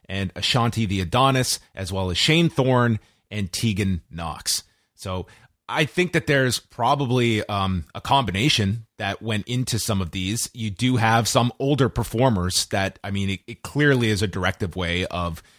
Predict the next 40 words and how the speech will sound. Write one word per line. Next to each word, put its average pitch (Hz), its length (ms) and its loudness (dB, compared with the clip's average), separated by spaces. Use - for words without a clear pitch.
uh, 98 120 -4
getting 110 480 2
a 117 80 0
more 101 420 2
youthful 120 720 2
main 110 300 2
roster. 101 600 0
Uh, 95 100 -8
John 110 300 0
Morrison 110 400 2
would 101 140 0
be 107 140 0
on 98 120 0
the 90 60 0
higher 107 340 2
end 92 160 0
of, 78 200 -6
of 98 120 -10
these 107 240 -2
names 90 440 0
at 98 140 -4
the 98 100 0
age 98 140 0
of 90 80 -2
forty-two, 110 720 -2
but 110 240 -6
also 202 240 2
somebody 165 540 2
that, 123 240 2
I 127 80 2
mean, 123 180 0
came 139 300 0
in 135 400 0
and 107 440 -2
I 98 140 -4
thought 117 280 0
had 113 240 0
a, 101 80 2
a 107 60 -2
w-, 92 180 -6